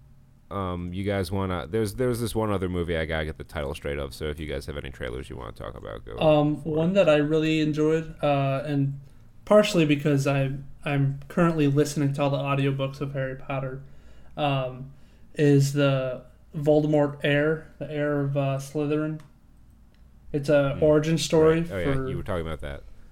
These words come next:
Speaker 2: Voldemort, and I don't know, have you guys seen the trailer for it yet?
Speaker 1: I started to watch it and then clicked off 'cause I got distracted.
Speaker 2: Okay.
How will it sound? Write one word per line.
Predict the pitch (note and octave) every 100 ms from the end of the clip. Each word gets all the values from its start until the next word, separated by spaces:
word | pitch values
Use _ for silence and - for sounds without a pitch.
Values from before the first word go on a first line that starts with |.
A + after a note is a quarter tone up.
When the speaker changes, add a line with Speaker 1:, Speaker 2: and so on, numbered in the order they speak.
| -
Speaker 2:
Voldemort, | D3 C#3+ C#3+ C#3+ D3 D3+ -
and | D3+ C#3 C#3 C3+ C3+ - - - -
I | D#3+
don't | D#3+
know, | C#3+
have | C#3+
you | D3
guys | D#3+ D#3
seen | E3
the | D3+
trailer | E3 D#3 D#3
for | D#3+ D#3+
it | D#3 E3
yet? | D#3 D#3 - - - - - - - - - - - - - - - -
Speaker 1:
I | G#2+ G#2
started | - A2+ A#2
to | C3
watch | B2 A#2+ -
it |
and | F2+
then | F2
clicked | D#2+ F2 D2+
off | D#2+ D2+ -
'cause | D2+
I | D#2
got | D2+
distracted. | - - D2 - C#2+ - - - - -
Speaker 2:
Okay. | C#3+ C#3